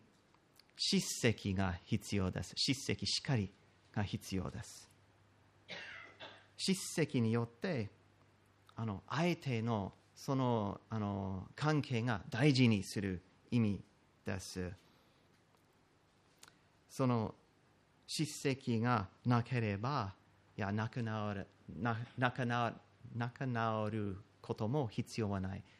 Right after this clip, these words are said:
という意味です。恨みを抱いたヨナは、やっぱり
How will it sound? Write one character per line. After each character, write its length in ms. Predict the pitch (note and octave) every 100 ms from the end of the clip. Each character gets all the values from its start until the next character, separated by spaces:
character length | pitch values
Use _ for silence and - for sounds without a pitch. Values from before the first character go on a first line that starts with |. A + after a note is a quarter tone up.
| - _ _
と 160 | - A#2
い 80 | G#2+
う 80 |
意 80 | G#2+
味 140 | G2+ F#2+
で 140 | -
す。 240 | - - F2 - _ _ _ _ _ _ _ _ _ _ - - _ - _ _ _ _ - _ - - - - - - - - -
恨 280 | D3+ E3 F3+
み 120 | E3+
を 120 | D3
抱 280 | C3 B2 A#2+
い 80 | B2+
た 380 | - A2 G2 G2 -
ヨ 180 | C3
ナ 120 | B2+ G2+
は、 380 | G#2 A#2 G#2+ G2 - _ -
や 100 | B2+
っ 20 |
ぱ 140 | C3+
り 260 | A#2 G#2